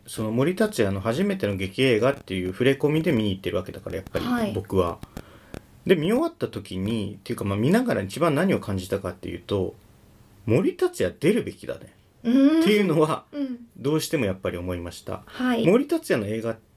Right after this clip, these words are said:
Speaker 1: て、森達也自身がやっぱり被写体として必ずいたから、
Speaker 2: はい。
Speaker 1: いないことがちょっと不思議な感じ。
Speaker 2: うん。
Speaker 1: で、ドキュメンタリーっぽいね、ショッ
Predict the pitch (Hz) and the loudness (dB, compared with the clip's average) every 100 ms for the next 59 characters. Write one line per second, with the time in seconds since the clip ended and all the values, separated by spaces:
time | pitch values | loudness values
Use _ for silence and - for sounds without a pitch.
0 | - 117 123 175 202 247 - 226 190 208 | -6 -4 0 -2 -2 -4 -2 -2 -2 -2
1 | 120 92 92 - 107 95 104 156 185 190 | 0 0 -2 -2 -4 -4 -4 -2 2 2
2 | 180 175 170 - 175 104 90 - - 151 | 2 -4 -8 0 2 2 -2 -10 -4 0
3 | 170 160 160 113 151 160 98 95 92 92 | -2 -2 -2 -2 -4 -2 -2 -2 -4 -4
4 | 196 240 220 196 - - - - _ - | -2 0 0 -4 -12 -20 -20 -20 _ -2
5 | 151 190 247 233 240 226 - 135 101 - | 4 6 6 6 2 2 2 -2 -8 -8
6 | - 110 101 104 104 101 98 98 98 90 | -8 -8 -8 -4 -4 -2 -2 0 0 2
7 | 92 135 208 202 208 208 202 196 160 202 | 0 -2 -2 0 2 2 0 0 4 2
8 | 208 302 339 339 330 311 294 - 285 247 | 2 0 0 0 0 0 -2 -4 0 2
9 | 104 98 98 - 139 | 0 -2 -4 -4 -4